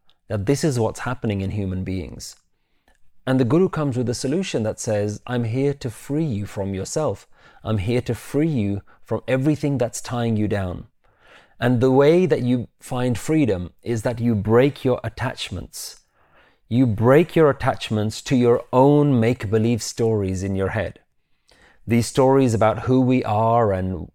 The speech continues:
what our purpose is in life. The Guru says, "Let's break all of those misconceptions." And so when the Guru and the wisdom begins to penetrate in your mind, you will no longer be bound to the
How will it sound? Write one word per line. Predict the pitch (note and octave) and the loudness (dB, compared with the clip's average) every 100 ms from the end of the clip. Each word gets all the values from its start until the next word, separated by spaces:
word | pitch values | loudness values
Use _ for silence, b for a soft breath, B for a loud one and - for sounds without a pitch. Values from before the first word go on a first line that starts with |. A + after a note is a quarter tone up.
| _ | _
what | - A2 B2 | -2 0 0
our | A#2+ A2+ | -2 -4
purpose | - B2 A#2 A2 G#2 | -4 -4 -2 -4 -4
is | G2 | -6
in | G2 | -6
life. | F2 - - _ _ _ _ | -8 -12 -16 _ _ _ _
The | - | -8
Guru | G2 A#2+ C3+ | -2 -2 0
says, | - A2 G2+ - | 2 2 0 -4
"Let's | G#2+ C3+ | -4 -2
break | G#2 F#2 G#2+ B2+ B2+ - | -6 -2 0 0 -2 -6
all | A2+ A#2 | -2 0
of | A2 | 0
those | G2+ G#2 G#2 - b - | -2 -2 -4 -8 b -6
misconceptions." | G#2+ C3+ F3 - D3 B2+ - G#2 - - - - - _ _ _ _ _ _ _ _ _ _ _ _ - | -2 -2 -2 -4 -4 -4 -4 -8 -8 -12 -12 -18 -20 _ _ _ _ _ _ _ _ _ _ _ _ -4
And | C3+ | -2
so | - D#3 D3 - - | 2 4 4 0 -2
when | B2+ E3 D#3+ | 2 4 2
the | |
Guru | A#2 B2+ E3 F#3+ F#3+ F#3 _ - | 2 2 4 4 2 -2 _ -6
and | A2+ | -2
the | G#2+ | 0
wisdom | G2 G2 E3 E3 - F3+ F#3 b b - | 2 2 2 0 -2 -2 -4 b b -8
begins | G2 A2 A#2+ C#3+ C#3 | -2 0 2 0 -2
to | A2+ | -6
penetrate | A#2 C3 C#3+ B2+ B2 | -4 -4 -2 -2 -2
in | B2 A#2 | -2 -2
your | G#2 G2 | 0 0
mind, | A#2+ B2 F#2+ G2 - b b b | -2 -4 -4 -6 -10 b b b
you | - A2+ C3 | -2 0 2
will | C#3+ | 2
no | B2+ A#2+ C3 D#3 | 2 2 2 0
longer | B2+ B2+ C3 C#3+ | 0 -2 -2 -4
be | A2 A2 | -2 -4
bound | F#2 G2+ G#2 G#2+ A#2 A#2+ - | -4 -6 -4 -4 -4 -6 -8
to | G2 | -8
the | G#2 | -8